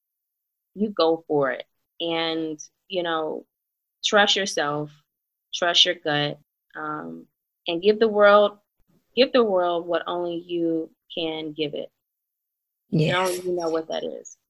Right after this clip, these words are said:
Speaker 2: Right. That's beautiful advice. Give what you have. We're, we all offer something different.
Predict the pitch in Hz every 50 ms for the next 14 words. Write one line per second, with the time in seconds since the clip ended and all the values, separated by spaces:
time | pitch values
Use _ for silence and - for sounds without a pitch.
0 | _ _ - 165 151 156 151 151 151 151 151 - - - 160 160 160 - - 165
1 | 160 151 135 - 143 135 139 139 143 139 143 143 139 - - 151 139 156 151 156
2 | 160 160 160 151 151 147 156 156 143 - - 147 143 139 175 190 202 202 202 170
3 | 139 131 131 131 131 143 151 151 147 - - - 156 160 160 160 156 160 - -
4 | - 156 156 - 156 156 - 151 151 156 151 147 151 143 143 143 - - 143 143
5 | 139 -